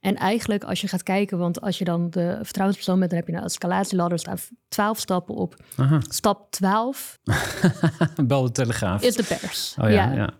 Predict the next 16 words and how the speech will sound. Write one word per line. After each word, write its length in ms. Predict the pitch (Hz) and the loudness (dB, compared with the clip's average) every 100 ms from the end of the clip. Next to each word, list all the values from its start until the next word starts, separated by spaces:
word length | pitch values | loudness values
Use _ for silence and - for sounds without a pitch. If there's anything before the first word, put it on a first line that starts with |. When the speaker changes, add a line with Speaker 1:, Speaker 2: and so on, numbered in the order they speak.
| - | -4
Speaker 1:
Dus 120 | 202 185 | -2 0
je 100 | 208 | 2
gaat 260 | 208 208 - | 0 -2 -2
eerst 300 | 240 311 277 | 0 0 0
nog 120 | 254 | -2
politie 480 | 226 220 262 - 202 | 2 2 2 0 0
en 60 | 196 | 2
rechter 320 | 254 - 233 | 0 0 0
en 80 | 202 | 2
zo 180 | 202 202 | 2 0
voordat 320 | 214 190 185 | 0 0 0
je 60 | |
naar 100 | 180 | 0
de 80 | 170 | 0
pers 320 | 175 208 247 | 0 -2 -2
gaat. 380 | - 226 254 - | -2 0 0 -2